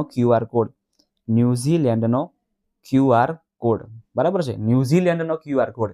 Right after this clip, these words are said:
એક ટીમ છે ખબર ને, ક્રિકેટ ટીમ છે ન્યૂઝીલેન્ડ, અને ન્યૂઝીલેન્ડની ટીમનો, ટીમનો ક્યુ આર કોડ આપણે મોઢે કરવાનો છે, બરાબર? ચલો, હવે એન એટલે શું સાહેબ? તો કે એન એટલે પ્રાકૃતિક સંખ્યા, ડબલ્યુ એટલે કે પૂર્ણ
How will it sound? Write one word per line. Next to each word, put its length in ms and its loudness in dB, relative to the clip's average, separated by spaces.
એક 80 -8
ટીમ 300 0
છે 100 -6
ખબર 160 0
ને, 120 -2
ક્રિકેટ 260 -2
ટીમ 220 0
છે 160 -2
ન્યૂઝીલેન્ડ, 480 0
અને 200 0
ન્યૂઝીલેન્ડની 460 0
ટીમનો, 260 -4
ટીમનો 260 -4
ક્યુ 180 2
આર 140 0
કોડ 120 2
આપણે 200 -4
મોઢે 220 0
કરવાનો 340 -2
છે, 120 2
બરાબર? 320 2
ચલો, 160 0
હવે 140 4
એન 140 2
એટલે 180 0
શું 140 -2
સાહેબ? 180 2
તો 60 -12
કે 160 -8
એન 240 0
એટલે 200 0
પ્રાકૃતિક 640 0
સંખ્યા, 320 -4
ડબલ્યુ 420 4
એટલે 220 -2
કે 240 -2
પૂર્ણ 300 0